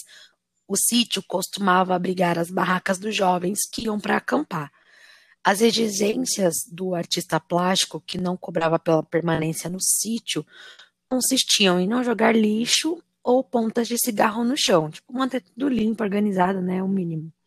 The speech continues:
O sítio era decorado com as esculturas que o proprietário fazia,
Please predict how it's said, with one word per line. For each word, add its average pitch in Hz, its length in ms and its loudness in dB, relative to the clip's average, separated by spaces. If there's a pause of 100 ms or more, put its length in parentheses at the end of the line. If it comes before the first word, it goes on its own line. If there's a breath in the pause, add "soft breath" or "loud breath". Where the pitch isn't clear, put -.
(800 loud breath)
O 214 100 -6
sítio 254 320 0
era 208 100 6
decorado 208 640 2
com - 100 -4
as 196 80 0
esculturas 208 720 -4
que - 80 -12
o - 20 -8
proprietário 196 560 -2
fazia, 180 640 -4